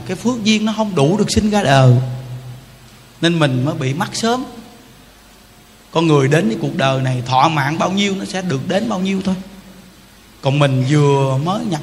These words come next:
thai đã bị giết rồi, là do cái quả báo sát sanh mình nó quá nặng, nên mình không có được hưởng cái phước làm người sống ở cuộc đời này.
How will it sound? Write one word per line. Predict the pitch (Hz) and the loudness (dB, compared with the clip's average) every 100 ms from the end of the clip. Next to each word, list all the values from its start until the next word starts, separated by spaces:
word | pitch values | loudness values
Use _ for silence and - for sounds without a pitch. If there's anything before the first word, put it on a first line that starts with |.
| - | -4
thai | 180 196 | -2 0
đã | 196 | -2
bị | 208 139 | -4 -4
giết | 139 226 277 | 0 -2 -2
rồi, | 156 - - - - - - - - - - | -6 -8 -16 -20 -20 -20 -20 -20 -20 -20 -4
là | 135 | -2
do | 127 170 | 0 -2
cái | 175 | -2
quả | 190 135 147 | -2 2 2
báo | 196 220 214 | 4 2 0
sát | 214 | -4
sanh | - 190 175 | -4 -2 0
mình | 127 | 0
nó | 156 | 0
quá | 208 233 | 0 0
nặng, | 208 120 156 151 - - - - - - - - - - - - - - - | 0 -2 -4 -6 -10 -18 -20 -20 -20 -20 -20 -20 -20 -20 -20 -20 -20 -20 -8
nên | 151 160 | -2 0
mình | 139 120 | 0 0
không | 156 | -2
có | |
được | 180 127 | -4 -2
hưởng | 113 139 | 0 0
cái | 180 | -2
phước | 190 247 254 | -2 -4 -2
làm | 160 123 | -4 0
người | 131 131 123 123 - - - - | 4 4 4 0 -6 -14 -16 -14
sống | - 180 220 | -2 -2 -2
ở | 185 | -4
cuộc | 139 156 | -4 -2
đời | 131 | -2
này. | 131 127 | -2 -2